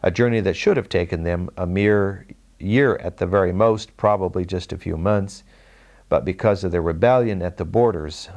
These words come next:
of Canaan, they ended up wandering around in the wilderness for another thirty-nine years. And so the book of Numbers will pick up the narrative that, uh,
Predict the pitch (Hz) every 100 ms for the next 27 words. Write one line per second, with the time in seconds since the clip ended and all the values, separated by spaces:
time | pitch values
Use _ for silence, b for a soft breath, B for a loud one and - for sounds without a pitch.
0 | - 87 85 80 95 - - - 92 92
1 | 85 92 - B B B - 87 90 85
2 | 90 82 85 98 95 85 80 92 107 101
3 | 85 80 90 120 101 80 80 - - 90
4 | 87 90 87 85 - 87 85 80 80 82
5 | 90 104 78 76 - b b b b b
6 | 95 - 117 110 143 104 117 139 98 92
7 | 95 92 117 107 117 - - 92 107 120
8 | 85 87 107 - - 85 85 80 80 -
9 | - 85 82